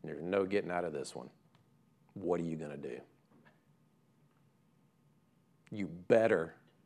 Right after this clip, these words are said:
be immersed in God's love for you so that no matter what happens, you go into it maturely, facing the consequences because of what happened, not looking for a s-, a way out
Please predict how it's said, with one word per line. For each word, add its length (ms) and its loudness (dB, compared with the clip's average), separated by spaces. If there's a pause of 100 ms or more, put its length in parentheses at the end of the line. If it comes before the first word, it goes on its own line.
(380)
be 100 2
immersed 600 0 (480)
in 160 -6
God's 280 0
love 240 0
for 140 -6
you 280 -6 (840)
so 180 2
that 180 2
no 200 -2
matter 260 -2
what 360 6
happens, 600 -2 (600)
you 180 -4
go 260 2 (100)
into 440 2
it 240 -6 (1000)
maturely, 640 10
facing 640 6
the 80 4
consequences 840 2
because 380 0
of 60 -2
what 160 8
happened, 520 4 (120)
not 420 2
looking 300 2
for 160 6
a 40 8
s-, 220 -4 (140)
a 80 4
way 320 8
out 360 6